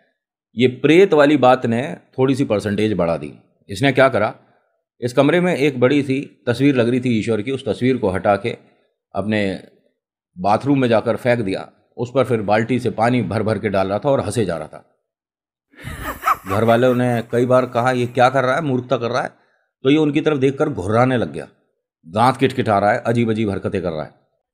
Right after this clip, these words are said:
उसकी ये सारी हरकतें देख कर ना माता पिता को पहले जो कम परसेंटेज लग रहा था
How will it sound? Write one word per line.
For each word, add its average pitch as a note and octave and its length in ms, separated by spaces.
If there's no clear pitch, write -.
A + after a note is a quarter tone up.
उसकी G#2+ 260
ये B2+ 200
सारी B2+ 240
हरकतें A2 360
देख G#2+ 200
कर G2+ 100
ना A2+ 140
माता F#2 260
पिता G2 220
को G#2+ 160
पहले A#2 200
जो A#2+ 100
कम B2 200
परसेंटेज A#2 440
लग A2+ 140
रहा A#2 160
था A2 120